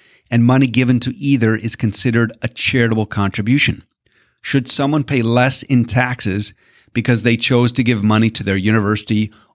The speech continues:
or their church or other nonprofit organizations? Does that seem fair?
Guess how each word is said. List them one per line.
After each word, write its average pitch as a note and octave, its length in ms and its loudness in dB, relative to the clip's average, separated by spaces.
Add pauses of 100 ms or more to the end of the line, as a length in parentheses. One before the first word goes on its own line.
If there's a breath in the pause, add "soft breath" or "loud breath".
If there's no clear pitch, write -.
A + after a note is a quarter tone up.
or A2+ 260 2
their G2+ 180 2
church A2 540 0 (360)
or A#2 260 -4
other A#2 340 2
nonprofit G2 840 0 (100)
organizations? F2+ 880 -2 (180)
Does D2+ 140 -12
that F#2 220 0
seem A2 220 2
fair? C#3+ 420 -2